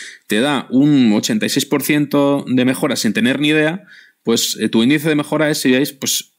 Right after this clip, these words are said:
eh, esta, esta curva es brevísimo, ¿no? Mide menos de la mitad que, que la curva anterior de Death Angel o de Mistfall, que es mucho más alto, ¿no? En Mistfall hay más cosas que aprender que en Símbolo Arcano. En Death Angel hay muchísimas más cosas que aprender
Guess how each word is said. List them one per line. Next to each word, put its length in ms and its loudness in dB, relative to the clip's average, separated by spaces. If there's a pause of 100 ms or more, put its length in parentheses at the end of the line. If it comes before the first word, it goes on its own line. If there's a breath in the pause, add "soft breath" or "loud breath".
eh, 300 -6
esta, 360 -4
esta 200 -6
curva 500 -2 (300)
es 160 -4
brevísimo, 580 0
¿no? 120 -2
Mide 520 2
menos 320 0
de 60 0
la 100 0
mitad 360 -2
que, 300 -4
que 100 0
la 80 0
curva 220 0
anterior 360 0
de 60 0
Death 160 -4
Angel 280 0
o 60 0
de 80 0
Mistfall, 320 -2
que 80 -4
es 80 -4
mucho 200 0
más 200 -2
alto, 240 -4
¿no? 100 -2 (300 loud breath)
En 160 4
Mistfall 320 0
hay 80 0
más 220 -4
cosas 280 -4
que 60 -2
aprender 680 -2
que 100 -6
en 280 -4
Símbolo 340 0
Arcano. 340 -4
En 60 0
Death 200 -2
Angel 180 2
hay 80 2
muchísimas 600 0
más 180 -4
cosas 260 -4
que 60 -4
aprender 440 -2